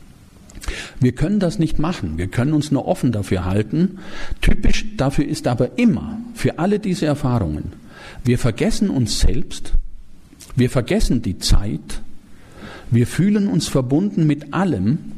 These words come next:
und wir machen die Erfahrung von einer hohen energetischen Intensität. Sehr viel Kraft, sehr viel Energie ist in uns in diesen Momenten. Und das vergessen wir lange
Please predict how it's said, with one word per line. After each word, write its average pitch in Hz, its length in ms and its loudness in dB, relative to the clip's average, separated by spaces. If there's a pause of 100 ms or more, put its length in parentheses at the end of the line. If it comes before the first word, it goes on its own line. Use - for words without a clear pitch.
(1080)
und 135 180 2
wir 127 140 4
machen 175 320 2
die 165 100 0
Erfahrung 143 500 0
von - 180 -2
einer 135 340 0
hohen 196 540 2 (440)
energetischen 127 1120 2 (140)
Intensität. 117 1080 2 (760)
Sehr 127 340 2
viel 160 280 0
Kraft, - 420 0
sehr - 220 4
viel 135 140 0
Energie 135 500 0
ist - 300 2
in 107 120 -2
uns 107 300 0
in 107 160 2
diesen 110 280 2
Momenten. 92 520 -6 (420)
Und - 240 -2
das 120 160 -4
vergessen 131 480 -2
wir 120 140 0
lange 147 460 0